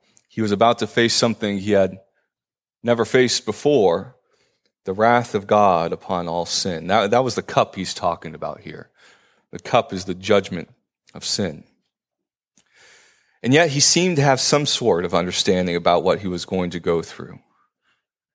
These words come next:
'Cause we see it through the extraordinary anguish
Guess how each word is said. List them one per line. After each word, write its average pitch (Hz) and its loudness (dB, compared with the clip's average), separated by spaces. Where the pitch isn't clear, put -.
'Cause 101 -10
we 101 -4
see 120 4
it - -4
through 110 -2
the 101 0
extraordinary 107 0
anguish 104 0